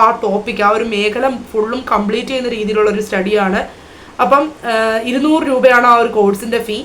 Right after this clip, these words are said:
വൺ മന്ത് ഡ്യൂറേഷനാണ്. വൺ മന്ത് വ-, ഒരു ടാർഗറ്റ്, നമ്മളൊരു, ആ, കാര്യം സ്റ്റാർട്ട് ചെയ്യുമ്പോൾ ഒരു ടാർഗറ്റ് ഇട്ട് സ്റ്റാർട്ട് ചെയ്യണം എന്നുള്ളത് കൊണ്ടാണ് ഞാൻ ഈ വൺ മന്ത് ഇട്ടേക്കുന്നത്. In case വൺ മന്തിൽ കൂടുതലാണെങ്കിൽ പോലും നിങ്ങൾ പിന്നീട് പേയ്മെന്റ് ഒന്നും ചെയ്യേണ്ടി വരത്തില്ല.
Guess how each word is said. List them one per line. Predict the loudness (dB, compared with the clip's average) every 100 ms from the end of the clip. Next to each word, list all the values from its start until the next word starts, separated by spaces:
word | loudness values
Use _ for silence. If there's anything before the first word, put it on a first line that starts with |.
| -12 -20 -10 0
വൺ | 0 2 2
മന്ത് | 2 0
ഡ്യൂറേഷനാണ്. | 0 2 0 -2 -2 0 0 -4 -8 -20 -20 -6 0
വൺ | 2 4
മന്ത് | 2 2 2
വ-, | 2 2
ഒരു | 2 4
ടാർഗറ്റ്, | 4 4 4 2
നമ്മളൊരു, | 4 2 2 0 -2
ആ, | 0 4
കാര്യം | 4 2 -2
സ്റ്റാർട്ട് | 0 2 2
ചെയ്യുമ്പോൾ | -2 -2
ഒരു | -2 0
ടാർഗറ്റ് | 2 2 0 -2
ഇട്ട് | -6 -2
സ്റ്റാർട്ട് | 0 0 0
ചെയ്യണം | -2 -2 -4
എന്നുള്ളത് | -4 -2 0 0
കൊണ്ടാണ് | 0 0 0
ഞാൻ | -2 0
ഈ | 0
വൺ | 0 -2
മന്ത് | -4 -4
ഇട്ടേക്കുന്നത്. | -4 -4 -4 -6 -8
In | -6
case | -6 -2 -2
വൺ | -2 -2
മന്തിൽ | -2 -4 -6
കൂടുതലാണെങ്കിൽ | -6 0 2 4 2 0 -4 -2
പോലും | 0 2 0 -6 -20 -10
നിങ്ങൾ | -4 -2 -2
പിന്നീട് | 0 0 0
പേയ്മെന്റ് | 0 0 -2
ഒന്നും | -4 -2
ചെയ്യേണ്ടി | 2 2 2 0
വരത്തില്ല. | -2 -2 -2 -2